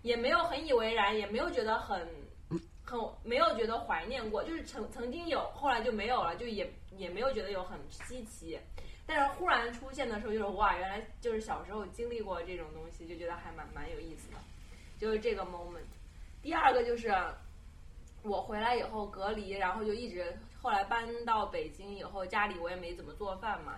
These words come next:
就是随便弄点吃的。然后昨天就去大宇家里过端午节，然后又吃到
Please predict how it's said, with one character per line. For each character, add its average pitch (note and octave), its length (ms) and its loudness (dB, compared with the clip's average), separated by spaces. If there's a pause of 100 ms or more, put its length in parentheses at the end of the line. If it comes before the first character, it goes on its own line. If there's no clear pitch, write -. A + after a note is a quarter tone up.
就 F3 100 -8
是 D#3+ 260 -8
随 F3 140 -8
便 G3 200 -4
弄 G3 160 -8
点 - 180 -12
吃 E3+ 320 -12
的。 D#3+ 100 -8 (520)
然 G3 100 4
后 A#3 140 4
昨 G#3 180 0
天 A3+ 160 -2
就 A3 160 2
去 G3+ 240 -4
大 A3 220 6
宇 G#3+ 100 -2
家 F#3+ 240 2
里 F#3+ 160 -4
过 G3+ 100 -4
端 G#3 220 -2
午 F#3+ 140 -8
节， D3+ 320 -10
然 E3+ 100 -2
后 F#3+ 80 -4
又 F3 160 -2
吃 G#3 220 -6
到 F#3+ 200 4